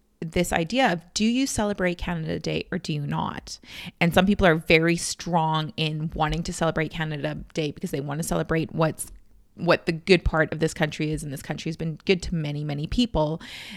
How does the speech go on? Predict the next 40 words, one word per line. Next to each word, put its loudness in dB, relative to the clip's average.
And 4
then 4
there's -2
others 0
that -2
want -6
to -4
take 0
this -2
time 2
to, 4
they 6
say 4
it's -4
not 2
necessarily 2
about -2
canceling 2
Cal-, -2
Canada -2
Day, -2
but -4
really -4
using 0
it -6
as -6
a -6
day -4
to -8
reflect -4
and -4
a -6
day 0
of -4
respect -6
that -2
we -2
are 0
a -6
country -4